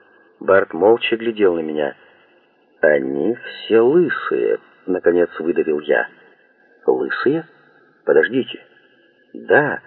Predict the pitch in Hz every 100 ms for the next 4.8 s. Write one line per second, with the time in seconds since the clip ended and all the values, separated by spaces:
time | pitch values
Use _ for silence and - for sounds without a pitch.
0 | - _ _ _ _ 87 82 95 107 110
1 | 143 151 156 - _ _ _ - 165 160
2 | 110 92 85 90 82 - 85 85 82 82
3 | 82 - - _ _ _ 92 90 71 76
4 | 78 87 101 - 123 127 135